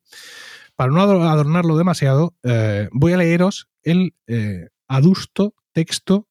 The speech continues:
de la Wikipedia al respecto. Dice lo siguiente: "El viaje de regreso fue desastroso. Los barcos holandeses,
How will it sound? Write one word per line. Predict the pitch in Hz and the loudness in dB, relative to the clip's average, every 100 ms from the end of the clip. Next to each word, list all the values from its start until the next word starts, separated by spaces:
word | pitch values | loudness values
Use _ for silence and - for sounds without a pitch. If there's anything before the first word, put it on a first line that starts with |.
| _ | _
de | 131 | -4
la | 135 | -2
Wikipedia | 120 117 123 127 147 170 175 - | 0 -2 -2 0 0 0 -2 -6
al | 123 | -6
respecto. | 110 - - - - - _ _ | -6 -6 -8 -12 -20 -20 _ _
Dice | - 165 - 165 - | -4 -2 0 -4 -4
lo | 123 113 | -4 -2
siguiente: | - 101 85 - 120 _ - - - - - _ _ - | -2 -6 -8 -14 -20 _ -20 -20 -20 -20 -20 _ _ 0
"El | 160 | 2
viaje | 190 247 - 214 | 2 0 0 0
de | 170 | 0
regreso | 156 165 202 - 208 220 _ | 0 0 -2 -2 -4 -6 _
fue | - - 156 165 | -20 -4 0 2
desastroso. | 143 120 - - - - - _ _ _ _ _ _ | 0 -2 -6 -10 -10 -14 -20 _ _ _ _ _ _
Los | 135 123 | -2 0
barcos | 151 190 - 180 - | 0 0 0 -2 0
holandeses, | 123 123 151 208 - 220 208 | -2 0 2 0 0 -2 -2